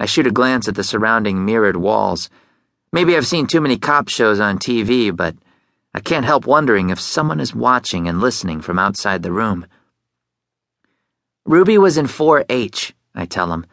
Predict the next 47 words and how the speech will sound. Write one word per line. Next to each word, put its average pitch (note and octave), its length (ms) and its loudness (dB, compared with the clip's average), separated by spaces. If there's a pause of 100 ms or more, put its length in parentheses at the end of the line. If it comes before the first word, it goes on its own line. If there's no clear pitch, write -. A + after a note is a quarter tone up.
(640)
"The - 140 -8
two G3 100 6
of E3+ 120 4
us D#3+ 140 0
worked D3+ 300 0
part-time C#3+ 540 0
at A#2 80 0
our A2 80 2
Graham's B2 420 0
Antiques A#2+ 580 -4
and G2+ 120 -2
Bonsai G#2+ 460 2
shop. F2 400 -4 (720)
My C3 80 -2
sister D#3+ 320 -2
graduated C3+ 560 2
high D3 160 0 (100)
school, A#2+ 240 -4
second C3+ 360 -4
in B2+ 100 0
her A2+ 80 0
class. D#3 500 -2 (720)
She - 140 -10
came F#3 220 0
to D3+ 100 2 (140)
Austin." A#2+ 480 -2 (540)
So - 220 -4
far, F#2+ 260 2
everything F2+ 380 -2
I've E2+ 140 -4
learned F#2 200 0
about F2 260 -2
Ruby's F2+ 340 -4
troubles G2+ 420 -2
in F2 100 -2
Austin F2+ 480 -4
point G2+ 300 -4
to F#2+ 80 -4
her E2 80 -2
connection F#2+ 520 -6
with E2 120 -6
the F2 80 -6
late F2+ 320 -6
Davidson F#2 520 -6
Morris F#2 480 -2
of E2+ 100 -12
Sanguini's. F#2+ 720 -4